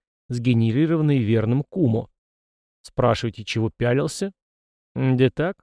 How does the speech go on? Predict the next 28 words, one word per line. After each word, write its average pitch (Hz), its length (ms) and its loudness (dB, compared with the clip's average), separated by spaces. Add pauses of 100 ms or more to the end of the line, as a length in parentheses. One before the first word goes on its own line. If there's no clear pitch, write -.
(220)
была 214 320 2
причина. - 580 -4 (800)
Правда, 131 260 2
даже 123 240 0
для 139 140 0
меня 160 260 0
самого 117 400 0
не 113 100 2
сказать, 117 380 0
что - 140 -10
смехотворная, 131 760 0
но 107 140 0
как - 220 -4
минимум 135 360 0
стрёмная. 117 680 -2 (580)
Мне 113 240 2
банально 120 460 2
страшно. - 680 -4 (760)
Чего 202 220 2
я 233 100 6
боюсь 202 360 2
в - 20 -8
великой 180 340 -2
пустоте, 165 600 0
ну, 107 220 2
помимо 110 360 2
её 104 120 -2
самой? 117 480 -4